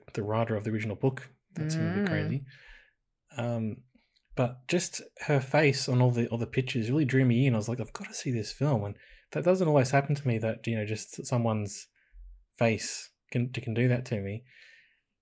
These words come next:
Speaker 1: And looking back at the film now, I kind of feel like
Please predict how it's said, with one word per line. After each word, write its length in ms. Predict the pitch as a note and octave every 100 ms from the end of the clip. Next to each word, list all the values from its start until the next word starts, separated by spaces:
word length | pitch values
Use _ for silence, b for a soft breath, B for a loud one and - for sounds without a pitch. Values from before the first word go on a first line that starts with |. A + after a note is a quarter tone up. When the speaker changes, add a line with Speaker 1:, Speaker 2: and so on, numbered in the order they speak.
| -
Speaker 1:
And 420 | C3+ C#3 C3+ B2+ B2+ D#3
looking 580 | F3 F3 D3 C3 B2+ - -
back 240 | C3 C3
at 100 | C#3+
the 60 | -
film 320 | - A#2+ A2
now, 500 | A#2+ G#2+ G2+ D#3+ - _ _ _ _ _ -
I 80 | B2+
kind 200 | C#3+ C3
of 100 | B2+
feel 160 | C#3 B2+
like 360 | A#2 A2 -